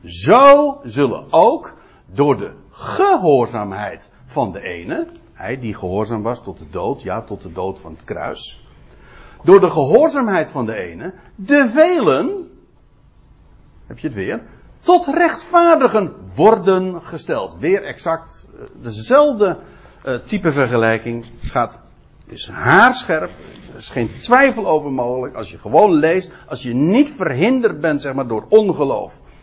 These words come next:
eh, van orthodoxie om dit te lezen, dan kan de vergelijking je niet ontgaan. Omdat ze namelijk zo simpel is. Eén was er ooit ongehoorzaam. De verboden vrucht.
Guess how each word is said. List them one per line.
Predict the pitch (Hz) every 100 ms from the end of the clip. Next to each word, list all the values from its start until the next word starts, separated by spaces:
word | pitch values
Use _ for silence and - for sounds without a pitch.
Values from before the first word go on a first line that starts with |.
| - - - - -
eh, | - 110 98 - -
van | 139 123 -
orthodoxie | 190 151 - 110 107 104 - 208 113 - -
om | 151 120
dit | 107 123 - - -
te | 101
lezen, | 123 175 180 - -
dan | 117 147 127 - -
kan | - 254 302 277
de | 175
vergelijking | 147 120 107 120 151 185 170
je | 135
niet | 117 139 170 -
ontgaan. | 135 - 226 120 139
Omdat | 190 185
ze | 170
namelijk | 151 123 156 -
zo | 131 113
simpel | 277 294 135 85
is. | 73 - - - - - _ _ - _ - _ - _ _ - - - - _ _ - - - - - - - -
Eén | 214 262 277
was | 254 208
er | 214
ooit | 220 214 208
ongehoorzaam. | 208 175 180 185 180 175 196 262 277 _ _ _ _ _ _ _ - - - _ 127
De | 117
verboden | 107 104 98 90
vrucht. | - - -